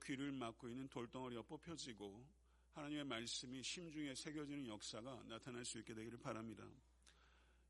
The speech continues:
여기에서 강조하는 것은 희생 제물을 반대하는 것이 아니라 순종이 없는 희생 제물을 반대하는 것입니다. 희생 제물 자체로는 아무런 가치가 없다는 것입니다.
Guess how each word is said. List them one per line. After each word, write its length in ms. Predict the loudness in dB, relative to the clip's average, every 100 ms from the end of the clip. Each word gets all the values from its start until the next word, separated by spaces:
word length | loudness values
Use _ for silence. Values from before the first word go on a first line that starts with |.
| 2
여기에서 400 | 4 4 2 2
강조하는 600 | 2 2 2 0 2 0
것은 600 | 0 2 2 0 -4 -10 _ _ _ _ _ -8
희생 340 | -2 2 2
제물을 560 | 2 2 2 2 0 -2 -2
반대하는 640 | -2 0 0 0 0 0
것이 240 | 0 0
아니라 280 | 0 0 0 -4 -8 -12 -20 _ _ _ _ -8
순종이 720 | -4 -2 0 2 2 4 2
없는 540 | 4 4 4 4 2
희생 420 | 0 0 2 0
제물을 540 | 0 -2 -2 -2 -2 -4
반대하는 500 | -2 -2 0 0 2
것입니다. 380 | 2 0 -2 -8 -12 _ _ _ _ _ _ _ _ _ -2
희생 320 | 2 4 4
제물 400 | 4 4 4 2
자체로는 680 | 4 2 4 2 2 2 0 -2
아무런 580 | 0 2 2 2 0 -2
가치가 440 | -4 0 0 0
없다는 380 | -2 -2 -4 -2
것입니다. 400 | -2 -2 -4